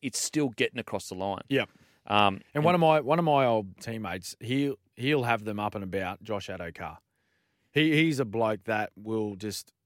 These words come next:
Speaker 2: w-, you know, i-, in the locker room or pre-game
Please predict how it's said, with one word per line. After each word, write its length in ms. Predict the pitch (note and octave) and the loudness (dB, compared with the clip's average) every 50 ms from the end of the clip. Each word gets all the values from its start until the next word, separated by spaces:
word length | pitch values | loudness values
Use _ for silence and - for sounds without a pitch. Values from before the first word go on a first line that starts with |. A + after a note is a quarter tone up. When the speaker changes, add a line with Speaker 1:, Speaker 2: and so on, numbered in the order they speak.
| _ _ _ | _ _ _
Speaker 2:
w-, 160 | G2 A2+ - _ _ A#2+ A#2 G#2 _ _ | -20 -20 -20 _ _ -20 -20 -20 _ _
you 100 | C3+ A#2+ | -8 -8
know, 160 | A2+ F#2 F#2 - _ _ _ _ _ _ _ _ _ _ _ _ _ - | -8 -8 -10 -14 _ _ _ _ _ _ _ _ _ _ _ _ _ -14
i-, 100 | B2 - - | -14 -12 -12
in 180 | B2+ C3 B2 | -12 -12 -10
the 80 | A2+ G2+ | -8 -4
locker 320 | G#2 A2+ C3 D3 - E3 | 0 0 0 0 0 -2
room 420 | C#3+ C#3+ D3 D3 D3 D3 C#3+ C#3+ C#3 B2 | -2 0 0 0 0 0 0 0 -2 -2
or 480 | A2 G#2 G2+ G2 G2 F#2+ F#2+ F#2+ F2+ - _ _ _ _ | -2 -2 -2 -2 -4 -4 -6 -6 -8 -12 _ _ _ _
pre-game 1080 | - - D3 D3 C3+ A#2+ G#2 A#2+ A#2+ A#2+ B2 B2 B2 B2 B2+ B2+ B2 B2 B2 B2 B2 | -6 -2 0 0 0 0 0 0 0 0 0 -2 -2 -4 -4 -4 -6 -6 -8 -10 -12